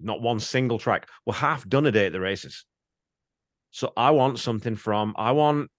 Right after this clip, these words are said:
you know what? I, I'm gonna go Princes of the Universe from Kind of Magic.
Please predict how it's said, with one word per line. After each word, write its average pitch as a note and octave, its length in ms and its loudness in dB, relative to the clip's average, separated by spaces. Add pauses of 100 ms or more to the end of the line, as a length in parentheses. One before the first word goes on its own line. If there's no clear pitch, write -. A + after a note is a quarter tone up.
(220)
you C#3+ 100 -6
know D#3+ 100 2
what? F3 120 0
I, D#2+ 60 0
I'm B2 220 -6
gonna C#3+ 140 0
go D3+ 100 2
Princes B2 340 -6
of G#2 80 -8
the G#2 80 -2
Universe F2 440 -2 (160)
from F#2+ 100 -10
Kind F#2 120 -4
of F2 60 -4
Magic. D#2 240 -10